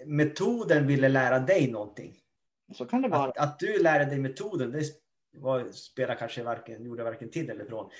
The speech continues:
Speaker 1: Men du lärde dig något väldigt viktigt om metoden.
Speaker 2: Ja, det var intressant i alla fall. Med tanke på att kan man försöka för mycket?
Speaker 1: Mm.
Speaker 2: Jag tror ju inte det, faktiskt. Eh, utan då tror jag man, då finns det någonting man behöver lära sig om sig själv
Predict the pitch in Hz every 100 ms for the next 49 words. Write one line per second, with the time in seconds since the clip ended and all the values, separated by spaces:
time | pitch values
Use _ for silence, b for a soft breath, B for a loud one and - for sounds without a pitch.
0 | B B 127 117 180 220 151 127 120 120
1 | 117 120 117 113 110 120 107 110 110 165
2 | 127 87 - _ 190 175 _ _ _ _
3 | _ _ - 175 196 208 - 220 214 202
4 | - 240 226 165 127 127 120 107 131 -
5 | b b b 180 185 180 175 180 175 160
6 | 160 180 170 175 - 180 170 170 170 190
7 | 233 - - - _ _ _ _ _ 147
8 | 139 139 - - _ _ _ - 180 175
9 | 196 160 110 120 101 87 - _ _ _
10 | _ - - - - _ _ _ _ _
11 | _ _ _ _ _ _ _ _ 127 123
12 | 113 104 147 147 143 143 175 143 143 131
13 | 160 143 - 170 156 160 156 151 147 139
14 | 139 131 131 139 131 135 120 120 127 139
15 | -